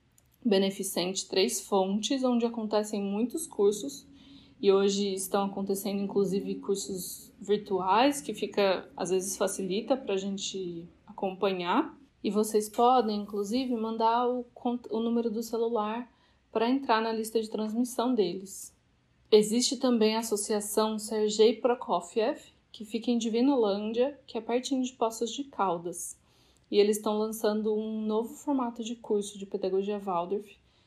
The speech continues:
que são três módulos intensivos no ano, e vale a pena conferir quem tem esse interesse, essa vontade de fazer a formação, se aprofundar nesses outros temas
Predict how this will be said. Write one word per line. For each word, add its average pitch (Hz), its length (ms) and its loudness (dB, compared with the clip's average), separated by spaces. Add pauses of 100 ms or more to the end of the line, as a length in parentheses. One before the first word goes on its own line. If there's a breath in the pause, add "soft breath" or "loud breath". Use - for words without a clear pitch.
(180)
que 220 100 -10
são 214 220 -2
três 240 320 6
módulos 220 460 4
intensivos 247 840 -2
no 247 220 0
ano, 202 420 0 (960 soft breath)
e 233 160 -2
vale 247 240 4
a 254 60 2
pena 262 240 0
conferir 262 520 -2
quem 214 200 -4
tem 208 260 -4
esse 214 180 -8
interesse, 202 540 0
essa 214 180 -4
vontade 190 680 -4
de 185 440 -6 (440)
fazer 196 240 0
a 196 40 0
formação, 196 640 -4
se 208 120 -6
aprofundar 202 560 -4
nesses 190 360 -8
outros 226 360 -2
temas - 580 -10